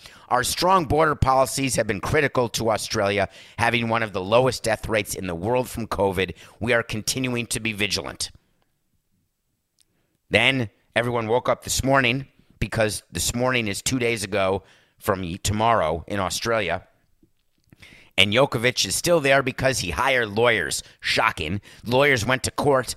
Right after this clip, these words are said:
shocking, and said, "We need an immediate response and answer because our rights have been violated. We've got an exemption. We deserve to stay in Australia,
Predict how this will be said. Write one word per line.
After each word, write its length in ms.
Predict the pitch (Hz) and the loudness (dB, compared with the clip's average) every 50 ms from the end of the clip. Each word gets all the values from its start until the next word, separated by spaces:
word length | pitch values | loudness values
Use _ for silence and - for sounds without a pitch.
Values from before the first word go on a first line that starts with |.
| - _ | -12 _
shocking, 600 | _ - - - 123 110 107 - 98 92 92 87 - - - - | _ -4 0 2 2 0 0 -2 -6 -6 -6 -6 -8 -12 -12 -4
and 180 | - 120 117 | -4 -2 -2
said, 380 | 110 - - 127 117 110 104 92 - - - | -2 -2 2 4 4 4 2 0 -6 -14 -10
"We 240 | 80 95 127 139 131 | -6 -2 0 0 0
need 400 | 120 120 123 127 131 131 127 120 - _ _ _ | 0 -2 -2 0 -2 -2 -2 -4 -8 _ _ _
an 100 | 104 101 | -4 -2
immediate 580 | 107 101 104 110 135 151 147 139 127 123 123 - _ _ _ _ _ _ _ _ _ _ _ - | -2 -2 -2 -2 -2 -2 -2 -2 -2 -2 -4 -6 _ _ _ _ _ _ _ _ _ _ _ -6
response 640 | - 95 - - - - 139 131 131 131 120 - - | -4 -2 -2 -2 0 0 0 2 2 0 0 -2 -4
and 180 | - 107 117 | -4 -4 -4
answer 380 | 107 117 123 127 123 - 131 127 | -4 -2 -2 -2 -2 -2 -4 -4
because 500 | 113 110 - - 123 127 123 120 113 - - - - _ | -4 -4 -4 0 2 2 2 2 0 -4 -10 -16 -8 _
our 200 | - 117 120 120 | 2 2 2 2
rights 380 | 104 98 117 120 127 - - - | 2 2 2 2 2 0 -2 -4
have 80 | 110 | -4
been 140 | 107 107 107 | -4 -4 -2
violated. 560 | 95 113 113 117 117 110 107 104 101 95 90 - - - _ | -2 0 0 0 0 0 0 -2 -2 -2 -6 -10 -18 -14 _
We've 320 | - 117 139 143 117 - | -4 -2 -2 -2 -2 -2
got 220 | - 123 120 123 120 | -4 -2 0 0 -2
an 100 | 117 113 | -2 -6
exemption. 540 | 104 87 87 110 110 117 - - 113 98 | -6 -4 -4 -4 -4 -2 -4 -4 -4 -4
We 120 | 101 131 135 | -4 -4 -4
deserve 400 | 110 98 95 85 123 127 127 - | -4 -4 -4 0 0 0 -2 -2
to 80 | - | -4
stay 200 | - - - 131 | -4 -2 -2 -2
in 60 | 127 120 | 0 -2
Australia, 600 | 110 - - - 131 131 127 123 123 123 120 | -2 -4 -4 -4 0 0 2 2 2 2 0